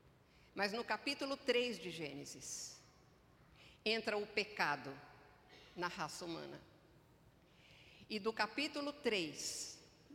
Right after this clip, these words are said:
de Gênesis até o capítulo vinte e um, Deus não programou essa história.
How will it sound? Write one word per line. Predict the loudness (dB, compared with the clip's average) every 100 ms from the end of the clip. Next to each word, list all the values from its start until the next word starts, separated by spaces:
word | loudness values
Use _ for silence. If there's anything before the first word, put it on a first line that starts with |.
| -6
de | -4
Gênesis | 0 2 2 -2 -6 -8 -6 -6 -10 -14 -20 -20 -20 -20 -20 -20 -20 2
até | 2 2 6 6
o | 6
capítulo | 4 4 4 2 0
vinte | 2 4 4 4 4
e |
um, | 4 4 -2 -8 -16 -18 -20 -20 -20 -20 -20 -20 -20 -20 -20 -20 -20 -20 -20 -20 -20 -20 -20 -20 -20 -20 -20 -20 -20 -20 -20 -20 -20 -20 -20 -20 -20 -20 -20 -16
Deus | 4 4 4
não | 2 -2
programou | -2 0 0 0 0
essa | -2 -4
história. | -8 -8 -10